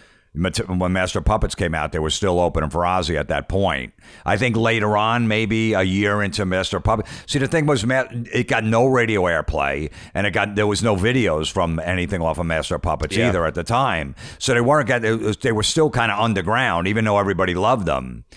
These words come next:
Speaker 1: You know, you needed that. This was nineteen eighty-five when that came out. So, you know, M T V was huge at that point. If you had a video on there,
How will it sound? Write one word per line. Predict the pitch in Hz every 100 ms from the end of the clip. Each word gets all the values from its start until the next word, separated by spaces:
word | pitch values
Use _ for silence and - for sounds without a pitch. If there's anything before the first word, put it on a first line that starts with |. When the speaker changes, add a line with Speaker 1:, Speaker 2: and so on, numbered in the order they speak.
| - - - -
Speaker 1:
You | 107
know, |
you | 104 104
needed | 117 147 104
that. | 85 80
This | 123
was | 104
nineteen | 87 104 92 104
eighty-five | 98 90 90 104 101 120 95
when | 87
that | 78 -
came | 90 80
out. | 69 71
So, | 98 85 87 82 101 87
you | 92
know, | 87
M | 110
T | 113
V | 104 117
was | 92 85
huge | 131 190 190 117
at | 98 -
that | 76
point. | - 76 65 58 - - - -
If | 87
you | 110 107
had | 98
a |
video | 101 113 113 113
on | 113 113
there, | 117 120 117